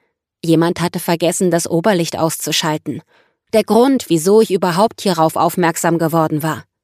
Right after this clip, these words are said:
Nach meiner Ankunft war ich verloren durch das Hauptgebäude gewandert. Der angekündigte Empfang war ausgeblieben, also hatte ich mich allein auf den Weg gemacht,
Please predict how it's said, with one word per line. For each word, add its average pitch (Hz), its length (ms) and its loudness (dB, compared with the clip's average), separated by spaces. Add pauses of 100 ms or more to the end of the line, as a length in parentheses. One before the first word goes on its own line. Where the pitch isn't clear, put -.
(220)
Nach 185 240 0
meiner 180 320 2
Ankunft 196 600 -2
war 233 200 2
ich 226 100 -6
verloren 208 540 0
durch 185 160 -2
das 165 200 -2
Hauptgebäude 160 680 0
gewandert. 156 600 -4 (440)
Der 156 160 -6
angekündigte 185 720 0
Empfang 165 440 0
war 165 160 2
ausgeblieben, 160 720 0 (320)
also 302 300 0
hatte 294 220 -2
ich - 160 -6
mich 214 200 0
allein 185 420 0
auf 160 200 -4
den 160 200 0
Weg 160 220 0
gemacht, 151 540 -4